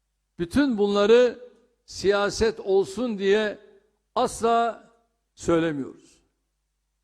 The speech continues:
Burada ortak bir duruşa ihtiyacımız olduğuna inandığımız için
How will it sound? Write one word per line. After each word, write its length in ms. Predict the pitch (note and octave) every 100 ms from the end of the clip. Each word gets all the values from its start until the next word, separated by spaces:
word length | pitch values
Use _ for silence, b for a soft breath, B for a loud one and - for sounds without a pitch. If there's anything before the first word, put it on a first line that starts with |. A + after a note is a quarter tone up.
| _
Burada 300 | F#3+ A#3+ A#3
ortak 480 | A#3+ A3+ A#3 A#3+ -
bir 200 | A3 F#3+
duruşa 320 | G#3+ G3+ A3
ihtiyacımız 920 | G#3+ F#3+ G#3+ G#3+ F#3+ G#3+ G#3+ F3 - _ _ _ _
olduğuna 560 | - G#3 E3+ G#3+ G#3 G#3+
inandığımız 680 | G3 G#3 G#3 G#3 G#3 G#3 F#3+
için 380 | - G3 F#3+